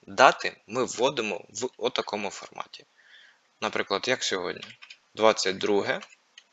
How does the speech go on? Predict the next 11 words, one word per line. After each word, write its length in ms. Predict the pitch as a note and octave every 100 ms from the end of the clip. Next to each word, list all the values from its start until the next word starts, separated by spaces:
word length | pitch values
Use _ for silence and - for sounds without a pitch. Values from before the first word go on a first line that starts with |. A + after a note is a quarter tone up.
| _ _ _ _ _ _ _ - - - - -
лют, 460 | G2 G2+ C3 - - _ _ _ - - - _
крапка, 540 | - C3+ D3 - D3+ - - - _ _ _ _ _ _ _ _ _ - - -
двадцять 380 | A#2+ - G2
третє. 380 | - F2 - - - - - _ _ _ _ _ _ - - - _ _ - - - _ _ _ _ _ _ - _
І, 100 | -
наприклад, 500 | A#2 A#2+ B2 - G#2+ -
нам 280 | A2+ G2+ -
треба 260 | - A2+ G2+
тридцять 360 | A2 G#2+ -
перше 300 | G2 - -
березня. 420 | - - - -